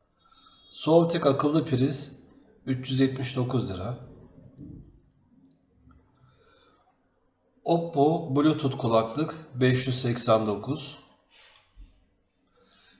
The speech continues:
R K S on beş elektrikli katlanır bisiklet on üç bin üç yüz lira. Tork elektrikli bisiklet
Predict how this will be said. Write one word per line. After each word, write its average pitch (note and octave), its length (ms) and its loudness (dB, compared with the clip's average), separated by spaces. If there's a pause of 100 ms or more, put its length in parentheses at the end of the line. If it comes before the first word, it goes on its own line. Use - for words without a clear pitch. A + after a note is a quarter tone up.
R C3 240 4
K D3+ 220 10
S E3+ 200 4
on D3 260 4
beş C#3 200 2
elektrikli C3 600 0
katlanır B2+ 500 0
bisiklet C3 600 -2 (840)
on C#3+ 160 4
üç C#3+ 240 2
bin C#3 100 4
üç C3+ 240 0
yüz G2+ 200 -4
lira. G2+ 400 -6 (3000)
Tork - 540 4
elektrikli C3+ 580 2
bisiklet C3 600 0